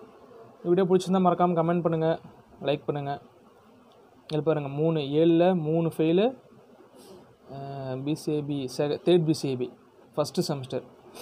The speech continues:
மூணு fail, நாலு pass, பாதிக்கு பாதி ஆவரேஜில். இது third B சி ஏ பி, இதுலேயும் பாருங்க, நான் ஏழுல, அஹ், நாலு fail, மூணு pass. சில இதெல்லாம்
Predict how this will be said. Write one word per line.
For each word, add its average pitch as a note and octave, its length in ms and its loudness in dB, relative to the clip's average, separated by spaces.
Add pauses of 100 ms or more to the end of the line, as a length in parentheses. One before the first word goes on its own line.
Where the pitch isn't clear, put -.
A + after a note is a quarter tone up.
(240)
மூணு D#3+ 360 -2
fail, F#3 440 2
நாலு C#3 260 -2
pass, C3 420 -6
பாதிக்கு C#3 320 -4
பாதி C3 220 -2
ஆவரேஜில். C3 520 -2 (680)
இது D3 400 -2 (1200)
third E3+ 220 2
B D#3+ 100 0
சி D#3 160 -4
ஏ C#3+ 80 -4
பி, C3 260 -6 (240)
இதுலேயும் D#3+ 300 0
பாருங்க, C#3 220 -4
நான் C#3+ 420 -4
ஏழுல, F3 720 2 (1200)
அஹ், B2+ 840 -8
நாலு D3+ 420 -2
fail, E3 240 0
மூணு C#3+ 200 -6
pass. B2 360 -6 (1300)
சில F3 360 -2
இதெல்லாம் G3+ 240 -2